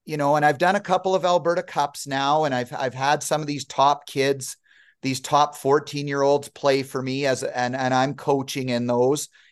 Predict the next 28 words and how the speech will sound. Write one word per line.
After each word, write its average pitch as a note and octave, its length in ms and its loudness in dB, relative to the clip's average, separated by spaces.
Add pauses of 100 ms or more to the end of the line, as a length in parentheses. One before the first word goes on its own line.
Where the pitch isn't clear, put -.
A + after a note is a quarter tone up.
(120)
events C#3 540 0
because C#3+ 560 2 (240)
I D#3 100 0
wanna F3+ 220 4
stay F3 240 0
connected E3 540 -4
to C#3 100 -4
hockey, A#2+ 320 0
but C#3 140 0
I'm C3 120 -2
still D3 280 0
a C3+ 40 -4
school G#3+ 300 -2
teacher. A2+ 500 -6 (680)
And C#3+ 140 2
then E3 120 4
a E3 40 0
guy E3 340 4
ultimately E3+ 600 2
says, C#3 540 2 (120)
"I'll E3 220 4
pay F3+ 280 -4
you E3 220 -6
more C#3+ 380 2
than E3+ 160 -4
you E3 80 -8
make D3+ 280 -6
teaching A#2 680 -6